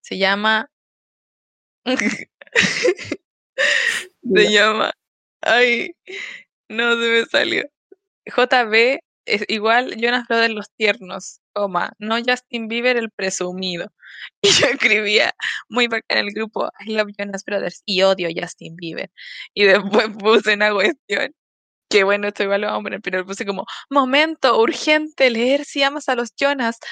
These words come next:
Speaker 1: Pasa este comunicado. Se dice que hay una chica dispuesta a reunir muchas anti-Jonas para arruinar los conciertos de los Jonas en el World Tour". ¿Cómo? No tiene sentido. Y está súper mal escrito. "Si no queremos que esto suceda, hagamos una cadena más grande de Jonáticas para que estén prevenidas e impedirlo".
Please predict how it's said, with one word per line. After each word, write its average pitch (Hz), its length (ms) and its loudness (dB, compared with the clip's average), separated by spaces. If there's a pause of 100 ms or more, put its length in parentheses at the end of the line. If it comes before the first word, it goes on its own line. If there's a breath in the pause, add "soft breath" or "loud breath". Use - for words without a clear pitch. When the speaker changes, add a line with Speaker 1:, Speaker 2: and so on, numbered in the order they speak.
(160 loud breath)
Speaker 1:
Pasa 285 220 4
este 285 200 0
comunicado. 240 800 -2
Se - 140 -6
dice 254 200 -4
que 247 100 -6
hay 247 80 -4
una 254 160 -2
chica 254 280 -2
dispuesta 262 500 0
a 254 60 0
reunir 233 340 0
muchas 269 400 0
anti-Jonas 277 720 0
para 240 200 0
arruinar 226 300 2
los 294 140 0
conciertos 247 580 2
de 240 80 2
los 220 140 0
Jonas 226 260 -2
en 226 200 0
el 208 160 2
World 208 380 0 (140)
Tour". 220 320 2 (220)
¿Cómo? 269 180 4 (460)
No 320 120 6
tiene 294 280 2
sentido. 392 520 2 (840 loud breath)
Y 262 80 -4
está 240 200 2
súper 247 240 6
mal 254 160 4
escrito. 254 340 0
"Si 220 120 -6
no 233 140 -2
queremos 277 340 -2
que - 80 -4
esto 285 180 -6
suceda, 269 360 -4
hagamos 262 280 -4
una - 160 -4
cadena - 260 -2
más 240 140 -2
grande 254 240 -6
de 262 140 -6
Jonáticas - 580 -4
para - 180 -2
que - 140 -4
estén - 280 -14
prevenidas - 840 0
e 247 100 0
impedirlo". 123 680 -6